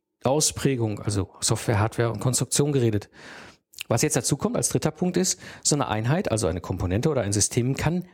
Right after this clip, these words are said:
mehrere Schnittstellen haben. Also erstens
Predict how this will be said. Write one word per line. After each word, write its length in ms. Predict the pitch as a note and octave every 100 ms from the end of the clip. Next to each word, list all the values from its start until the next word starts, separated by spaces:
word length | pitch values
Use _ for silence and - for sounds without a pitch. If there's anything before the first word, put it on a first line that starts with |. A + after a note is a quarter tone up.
| _
mehrere 480 | G3+ A3 F#3+ C#3 B2
Schnittstellen 540 | - A#2+ - A#2 G#2+
haben. 260 | G2+ G2+ - - - - - - - - - - - _ _ _ _ _ _ _ _ _ _ _ -
Also 120 | C#3
erstens 460 | E3+ G#3 - -